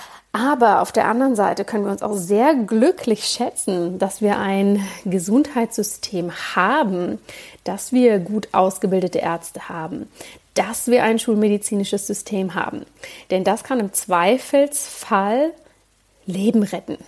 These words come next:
Und ich gebe in so Interviews dann immer gerne die Antwort, dass ich sage, ich bin ein großer Fan von der Schulmedizin. Die Schulmedizin hat <laughs> absolut ihre Stärken, aber das natürlich eher im akuten Bereich, das ist ganz klar.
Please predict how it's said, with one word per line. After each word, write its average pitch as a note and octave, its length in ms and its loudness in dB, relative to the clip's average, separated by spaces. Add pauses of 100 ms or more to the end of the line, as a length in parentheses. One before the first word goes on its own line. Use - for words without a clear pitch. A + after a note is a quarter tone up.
(880)
Und G#3+ 100 0
ich C4+ 120 0
gebe C4 180 4
in B3 80 6
so A3 60 2
Interviews A#3 400 2
dann G#3 120 2
immer G3 160 2
gerne G#3 340 4
die G3+ 140 2
Antwort, G#3 340 -2
dass G3+ 120 -2
ich G#3 120 -4
sage, F#3+ 340 2 (800)
ich G#3 200 -2
bin G3+ 100 4
ein F#3+ 140 2
großer A3+ 340 2
Fan A3 320 -2
von A3+ 180 -2
der G#3+ 120 0
Schulmedizin. G3 960 0 (320)
Die G3 80 -2
Schulmedizin G3+ 760 2
hat G3 340 -2
<laughs> A#3+ 60 0
absolut A3+ 520 0
ihre G#3+ 220 4
Stärken, G3+ 760 0 (420)
aber G3 320 4
das G#3 240 2
natürlich G#3 480 -2 (120)
eher G3 300 4
im E3+ 140 0
akuten F#3+ 480 -2
Bereich, G3 560 2
das - 160 -2
ist - 160 -10
ganz F3+ 240 -4
klar. F3+ 540 0